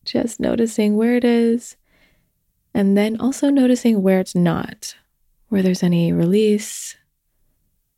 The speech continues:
where there's a pleasant feeling, where there's spaciousness or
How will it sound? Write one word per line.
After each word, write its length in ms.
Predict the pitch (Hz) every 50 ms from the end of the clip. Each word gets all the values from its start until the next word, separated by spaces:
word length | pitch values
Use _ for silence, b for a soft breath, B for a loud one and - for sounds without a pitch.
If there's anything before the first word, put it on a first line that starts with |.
| _ _ _ _ _ _ _ _ _ _ _ _ _ _ _ _ _ _ _ _ _ _ _ _ _ _
where 120 | - 196
there's 180 | 190 190 180 -
a 60 | 175
pleasant 560 | - - - 208 202 208 208 233 214 220 -
feeling, 720 | - - 208 196 196 196 190 190 196 196 190 196 196 196 202 _ _ _ _ _ _ _ _ _ _ _ _ _ _ _ _ _ _ _ _ _ _ _ _ _ _ _ _ _ _ _ _ _ _ _ _ _ _ _ _ _ _ _ _ _ _ _ _ _ _ _ _ _ _ _ _ _ _ _ _ _ _ _ _ _ _ _ _ _ _
where 320 | - 208 185 180 180 180
there's 280 | 185 180 170 170 185 -
spaciousness 1120 | - - - - 208 214 214 - 226 208 208 - - 202 202 196 196 196 196 202 - -
or 540 | 175 165 165 165 165 165 165 165 170 175